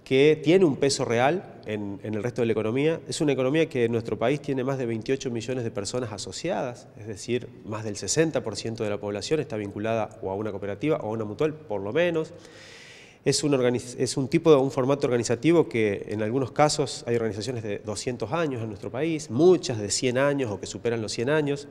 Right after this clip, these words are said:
en áreas que tienen que ver con los servicios públicos, que tienen que ver con la producción de alimentos, que tienen que ver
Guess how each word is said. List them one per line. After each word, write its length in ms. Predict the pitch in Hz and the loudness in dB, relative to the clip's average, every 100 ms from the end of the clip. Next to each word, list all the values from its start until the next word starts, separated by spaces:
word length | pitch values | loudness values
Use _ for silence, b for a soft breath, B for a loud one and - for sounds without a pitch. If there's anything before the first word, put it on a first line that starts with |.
| - B B B B | -18 B B B B
en 320 | - 107 104 98 - | -4 -4 -4 -8 -8
áreas 400 | - 143 147 139 | 0 0 2 -2
que 140 | 117 104 | -4 -6
tienen 240 | 123 120 | -4 -2
que 100 | 107 | 0
ver 160 | 120 117 | 0 0
con 100 | 110 | -6
los 120 | 98 | -6
servicios 340 | 104 117 113 | -6 -6 -6
públicos, 400 | - 147 151 131 | -2 -2 -2 -4
que 60 | 104 | -4
tienen 200 | 113 110 | -6 -4
que 100 | 101 | -2
ver 160 | 113 | -4
con 120 | 113 104 | -4 -6
la 80 | |
producción 340 | 98 101 101 117 | -4 -6 -4 -4
de 80 | 110 | -4
alimentos, 560 | 101 131 160 156 143 | 0 2 2 0 -6
que 140 | - 101 | -6 -8
tienen 260 | 113 113 | -4 -4
que 80 | 110 | 0
ver 200 | 117 120 | 0 0